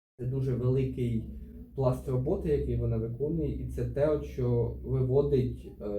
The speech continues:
на новий рівень. Тобто, умовно кажучи, це виглядає так, ніби приїжджає в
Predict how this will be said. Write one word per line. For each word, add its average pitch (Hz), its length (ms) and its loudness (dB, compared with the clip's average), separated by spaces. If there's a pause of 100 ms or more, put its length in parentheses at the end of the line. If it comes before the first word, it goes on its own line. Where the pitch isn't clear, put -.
(440)
на 127 140 0
новий 135 380 4
рівень. 107 400 0
Тобто, 117 260 -6
умовно 120 380 2
кажучи, 120 560 0 (340)
це 127 140 -2
виглядає 127 520 2
так, 147 240 4
ніби 110 540 2 (520)
приїжджає 120 580 4
в 110 420 0